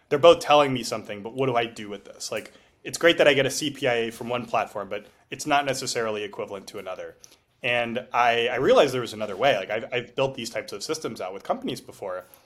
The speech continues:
and I thought about what if I did this as an independent platform where we could work directly for brands and make sure that we're, you know, highly incentivized and aligned with our only goal is to help companies, you know,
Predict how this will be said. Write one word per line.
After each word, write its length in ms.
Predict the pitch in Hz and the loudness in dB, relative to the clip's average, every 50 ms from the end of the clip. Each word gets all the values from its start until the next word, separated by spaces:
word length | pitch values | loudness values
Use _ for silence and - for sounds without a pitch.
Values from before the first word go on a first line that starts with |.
| - - - | -20 -12 -4
and 100 | 135 123 | -2 0
I 80 | 123 120 | 0 0
thought 200 | 120 127 123 120 | 2 2 2 2
about 180 | 117 117 110 113 | 2 -2 -2 -2
what 80 | 120 | -2
if 120 | 123 - 127 | -2 0 -2
I 60 | 120 | -2
did 180 | 117 117 107 | -2 -4 -8
this 360 | 104 104 98 - - - - _ _ _ _ _ _ _ _ - | -6 -6 -6 -6 -8 -8 -10 _ _ _ _ _ _ _ _ -8
as 140 | 120 107 107 | -8 -6 -6
an 120 | 107 113 - | -8 -6 -4
independent 500 | 175 170 156 131 135 135 131 127 120 113 | -4 -2 -2 -2 -2 -2 -2 -2 -4 -4
platform 520 | - - 110 101 - - - 107 101 98 | -4 -2 -2 -2 -2 -4 -6 -6 -6 -6
where 100 | 98 101 | -8 -10
we 100 | 104 104 | -10 -12
could 160 | 101 - 104 101 | -12 -12 -10 -8
work 180 | 101 98 92 | -8 -8 -8
directly 420 | - 117 113 117 117 - - 127 110 | -8 -2 0 0 0 0 -2 -10 -8
for 120 | - 107 | -8 -12
brands 540 | 101 - 101 98 95 95 92 95 98 - - - _ _ _ _ _ - - | -10 -10 -10 -8 -8 -10 -10 -10 -14 -16 -16 -18 _ _ _ _ _ -6 -4
and 200 | 110 104 101 104 | -4 -4 -4 -6
make 100 | 110 107 | -8 -8
sure 160 | - - 117 | -4 -4 -4
that 160 | 107 107 104 | -4 -4 -8
we're, 420 | 113 107 104 104 101 98 95 - - - - - - | -8 -8 -6 -6 -6 -6 -8 -10 -10 -10 -10 -10 -10
you 80 | 95 92 | -14 -14
know, 60 | - - | -14 -12
highly 440 | - - - 160 151 151 151 143 | -4 2 6 6 6 6 6 4
incentivized 640 | 135 123 120 - 117 117 113 110 110 107 107 101 107 | 2 2 0 -2 -2 -2 0 0 0 0 0 -4 -6
and 100 | 117 110 | -8 -8
aligned 260 | 101 101 98 98 98 | -6 -6 -6 -6 -8
with 160 | 95 95 95 - _ _ _ _ _ - | -10 -12 -14 -14 _ _ _ _ _ -4
our 220 | 135 135 135 - | -4 -4 -2 0
only 300 | - 160 156 156 147 135 | 2 2 2 4 2 0
goal 240 | 127 127 117 113 107 | 0 0 0 0 -2
is 100 | 107 - | -4 -6
to 60 | - | -8
help 180 | 98 104 110 110 | -6 -6 -6 -6
companies, 540 | - 117 107 - 107 104 101 98 95 - - | -6 -8 -8 -8 -12 -14 -12 -10 -12 -12 -12
you 80 | - 107 | -12 -14
know, 180 | 92 85 85 | -14 -14 -14